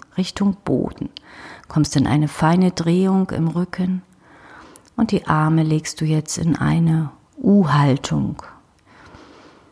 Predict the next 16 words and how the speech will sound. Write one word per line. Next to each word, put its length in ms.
Die 120
Hand 480
Rücken 400
am 200
Boden 600
und 180
dann 180
atme 500
hier 240
diagonal, 1040
die 80
Knie 720
und 180
das 200
rechte 280
Schulterblatt 1000